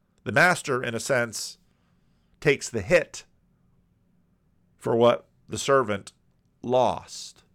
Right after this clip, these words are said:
because remember, it's a debt, and let him go.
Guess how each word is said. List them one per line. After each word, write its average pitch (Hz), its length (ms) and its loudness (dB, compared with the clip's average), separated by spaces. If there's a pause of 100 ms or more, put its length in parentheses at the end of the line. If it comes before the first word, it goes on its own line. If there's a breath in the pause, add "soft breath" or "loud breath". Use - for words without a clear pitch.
(640)
because 101 260 -6
remember, 98 340 -6
it's - 140 -14
a 92 40 -14
debt, - 320 -10 (1300)
and 117 160 -2
let 98 180 -2
him 104 100 -8
go. 110 380 -6